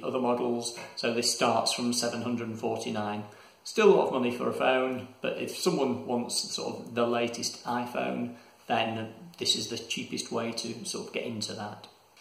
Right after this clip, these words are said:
So that's it for Happy Friday this week. I hope you found that summary useful. There's obviously loads of information out there on the web with the technical specs and all that kind of stuff. We just wanted to give that quick overview, so I hope you found that useful.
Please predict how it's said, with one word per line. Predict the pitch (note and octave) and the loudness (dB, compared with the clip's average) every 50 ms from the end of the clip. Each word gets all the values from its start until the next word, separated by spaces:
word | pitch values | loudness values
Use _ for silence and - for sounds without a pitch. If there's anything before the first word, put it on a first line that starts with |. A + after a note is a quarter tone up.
| - - - | -20 -16 -6
So | - - C#3 C3+ | 0 2 4 6
that's | E3 G#3 - - F#3+ | 6 6 6 4 2
it | - - | 0 0
for | - D#3+ D3 - - - | 2 2 4 4 4 4
Happy | C#3 C3 - B2+ | 2 0 0 -2
Friday | A#2+ - C3 B2 A#2+ A#2 B2 A#2+ | -2 0 0 -2 0 -2 -4 -4
this | A#2+ - D#3+ - - | -2 -2 -2 0 0
week. | D#3 D3+ D3+ - - - | 0 0 0 -2 -6 -10
I | - | -12
hope | - - - F3+ - C3 C3+ | -6 0 2 2 2 2 0
you | C3 | 0
found | - C#3 C3 B2+ B2 A#2+ A#2 | 2 2 2 2 2 2 0
that | A#2 A2+ - - - | 0 0 0 -2 -4
summary | - - C#3 B2+ A#2+ A#2 A2+ | -2 0 0 2 2 0 0
useful. | A#2 C3+ C#3+ D3 - - - C3+ B2+ C3 C3 - - - - - - - | 0 -2 0 0 0 0 2 2 0 0 0 -4 -8 -12 -18 -18 -12 -6
There's | A#2+ B2 B2 A#2+ - - - | -4 -2 -2 -2 -4 -2 0
obviously | G3+ G3 - - - - - B2+ B2 A#2+ | 2 2 2 2 0 0 2 2 2 2
loads | - B2+ A#2+ B2 B2 A#2+ A#2+ A2+ - | 2 2 4 4 4 4 4 2 0
of | - B2+ | -4 -6
information | A#2 A2+ A2+ - A#2+ A2+ A#2 - B2 B2 | -8 -8 -6 -6 -6 -4 -4 -4 -4 -4
out | A#2 A2+ A2+ A2+ | -4 -4 -4 -4
there | A#2+ A#2+ A#2 A#2 A2+ A2+ - - - - - - | -2 -2 -2 0 -2 -2 -4 -6 -10 -14 -12 -8
on | - A#2 A2 A2 | -6 -4 -2 -2
the | A2+ | 0
web | A2+ C#3 D3 C#3+ C#3+ - - - - - - - - - | 4 4 4 4 2 0 -2 -6 -10 -14 -18 -16 -12 -10
with | A#2 G#2 | -8 -6
the | A2 | -6
technical | - - - D3 - - - - G#2+ | -4 -4 -4 -4 -6 -8 -8 -8 -6
specs | - - C3 - - | -4 -2 -2 -2 -2
and | - A#2+ | -2 -2
all | A#2+ | 0
that | A#2 C3+ C3+ C3+ | 2 2 2 2
kind | - C3+ B2+ | 0 -4 -4
of | A#2+ | -4
stuff. | B2+ A#2+ - - - | -4 -4 -4 -4 -2
We | C#3+ D3+ D3+ | 0 0 0
just | B2+ - - - | 0 -2 -4 -4
wanted | G#2 - - | -6 -8 -6
to | - | -6
give | - A#2 - | -6 -4 -2
that | A2 A2 - - - | -2 -2 -2 -4 -8
quick | - - A#2 - | -10 -12 -10 -8
overview, | - A2+ A2 A2 A2 A2+ G2+ A2+ A2 A2 A2 | -4 -2 -2 -2 -2 -4 -6 -4 -4 -4 -4
so | - - B2 | -2 0 0
I | G#2+ | 0
hope | - D3 D3+ - | 0 0 -2 -2
you | E3 | -4
found | D#3 - D3+ D3 D3 | -4 -2 -2 -2 -2
that | D3 - - | -2 0 2
useful. | F#3+ G3 G3 - - A#2+ A#2+ A#2+ A#2 - | 2 2 2 2 0 0 -2 -2 -4 -6